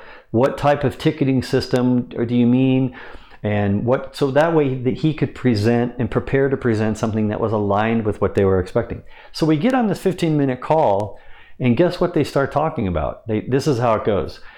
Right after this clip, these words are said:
Um, "Yeah, I want, I'm glad we're having this call. So, so, uh, here's what I'm expecting in the meeting tomorrow. I want you to talk about ticketing systems, and when someone watches a movie trailer, which ticket are they more likely to buy? Movie A or movie B? We need to do A B testing for which trailer is more effective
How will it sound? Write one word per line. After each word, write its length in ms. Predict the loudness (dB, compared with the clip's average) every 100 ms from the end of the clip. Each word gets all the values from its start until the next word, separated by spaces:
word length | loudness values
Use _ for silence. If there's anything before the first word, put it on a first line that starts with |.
| -20 -6
Um, 300 | -2 0 0
"Yeah, 320 | 0 0 0 0
I 140 | -2
want, 340 | 0 -2 -2 -2
I'm 180 | -2
glad 240 | 2 2 2
we're 120 | 2
having 180 | 2 0
this 100 | -2
call. 220 | 0 0
So, 240 | 2 0
so, 300 | 0 0 0
uh, 340 | 0 -2 -4 -4
here's 280 | 2 2 2
what 100 | 2
I'm 160 | 0
expecting 520 | -2 -2 -2 0 0 2
in 100 | 2
the 60 |
meeting 320 | 2 2 0
tomorrow. 440 | -2 0 0 2 0
I 80 | 0
want 220 | -2 -2
you 40 |
to 60 | -2
talk 300 | 0 -2 0
about 300 | -2 -2 -2
ticketing 360 | -6 -2 0 0
systems, 460 | 0 -2 0 0
and 180 | 2 2
when 140 | 0
someone 400 | -2 -2 -2 0
watches 380 | 0 0 0 -2
a 60 | 0
movie 380 | 2 2 2 -2
trailer, 400 | 0 2 2 2
which 320 | 0 -2 -6
ticket 300 | -4 0 2
are 140 | 2
they 140 | 2 -2
more 340 | -2 0 2
likely 340 | 0 0 -2
to 60 | -2
buy? 400 | 0 0 -2 -6 -12 -20 -20 -4
Movie 400 | 2 2 2 0
A 220 | 0 0
or 80 | 0
movie 340 | 0 0 0 0
B? 300 | 0 -2 -2
We 100 | 0
need 220 | 0 2
to 140 | 0
do 100 | 2
A 100 | 0
B 160 | 0 -2
testing 480 | -2 -2 0 0 0
for 280 | 0 2 2
which 340 | 2 -2 -12
trailer 500 | -2 2 4 4 2
is 160 | 0 -2
more 160 | -2
effective 640 | -2 0 -2 0 0 0